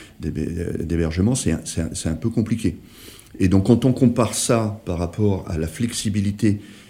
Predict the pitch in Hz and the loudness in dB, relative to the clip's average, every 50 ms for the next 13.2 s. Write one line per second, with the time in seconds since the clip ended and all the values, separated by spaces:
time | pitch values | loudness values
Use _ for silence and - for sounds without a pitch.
0 | - - _ - - - 80 80 80 - 123 123 110 - - - - - - - | -20 -20 _ -20 -6 -4 -4 -4 0 2 2 2 2 0 -2 -10 -14 -14 -14 -14
1 | - - - - - - - - - - - - - - - - - - - - | -14 -14 -16 -14 -12 -10 -10 -10 -10 -10 -10 -10 -10 -10 -10 -10 -10 -8 -8 -10
2 | - - - - - - 87 - - - - 78 - - 82 - - 82 87 90 | -10 -12 -16 -10 -8 -8 -8 -8 -10 -10 -10 -8 -8 -8 -10 -8 -6 -6 -6 -4
3 | 85 - 92 87 78 - - 80 80 82 - - 117 135 156 156 107 78 - - | 0 2 2 2 0 -2 -4 -6 -6 -6 -4 -2 0 0 0 0 0 -2 -2 -6
4 | - - - - - _ - - 82 - - - - - 120 131 131 120 - - | -12 -20 -20 -20 -20 _ -12 -10 -8 -8 -6 -6 -2 2 4 4 4 2 -2 -4
5 | - 101 95 95 92 82 - - 76 - - 85 80 80 85 101 135 135 135 - | 0 2 4 4 2 2 -2 -6 -8 -6 -6 -6 -6 -4 0 2 2 2 2 -2
6 | - - - - 98 98 95 95 - - - - - _ _ _ _ _ - 101 | -4 -4 -4 -2 -2 -4 -4 -4 -8 -12 -16 -18 -20 _ _ _ _ _ -8 -8
7 | 85 82 - 90 82 - - - 104 101 - - 113 104 101 92 - - - - | -6 -6 -6 -8 -8 -6 -2 -2 -2 -2 0 0 2 2 2 2 0 -2 -8 -4
8 | - 107 101 - - 107 101 - 87 85 82 80 - - 127 131 143 147 143 - | -2 -2 -2 0 0 0 0 0 0 -2 -2 -2 -2 2 4 4 4 4 0 -6
9 | - - - - - - - - - - - - 85 82 80 78 78 78 78 71 | -16 -20 -20 -20 -20 -20 -20 -20 -20 -14 -6 -2 0 0 2 2 0 0 -2 -2
10 | 73 71 - - 78 78 80 78 - - - - - 92 87 - 101 98 98 - | -4 -4 -4 -6 -6 -6 -6 -8 -12 -16 -12 -6 -6 -4 -2 0 0 0 0 -2
11 | - - 117 110 - - 107 - 107 95 92 87 - - 90 - - - - - | 0 2 2 4 4 0 0 0 0 0 0 0 -2 -2 -4 -6 -6 -8 -10 -8
12 | - - - - 87 - 131 131 - - - - 101 92 73 82 92 104 104 107 | -8 -6 -6 -6 -2 -2 -2 -2 -2 -4 -4 -2 0 0 0 2 2 2 4 4
13 | 98 - - | 2 0 -2